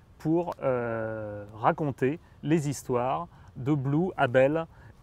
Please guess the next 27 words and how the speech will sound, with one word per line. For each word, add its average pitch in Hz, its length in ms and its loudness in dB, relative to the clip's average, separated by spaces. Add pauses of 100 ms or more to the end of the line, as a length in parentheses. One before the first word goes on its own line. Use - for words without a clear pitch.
mais 139 220 -2
aussi 147 420 -4 (220)
de 131 180 -4
Luca 135 400 0
et 143 80 -2
des 135 160 2
Vous, 139 240 -2 (320)
ces 127 260 -4
êtres 151 220 0
venus 127 220 -2
d'ailleurs. 107 320 -2 (2750)
Changement 196 400 -4
total 208 380 -2
d'ambiance 165 560 -2
et 143 60 0
de 113 40 -8
public 170 460 -4
avec, 135 460 -2
euh, 123 300 0
Mortina, 143 600 -4
qui - 180 -4
est 123 60 2
paru 135 400 -2
chez 127 400 -4
Albin 135 260 -2
Michel 123 380 -6
Jeunesse. 135 560 -6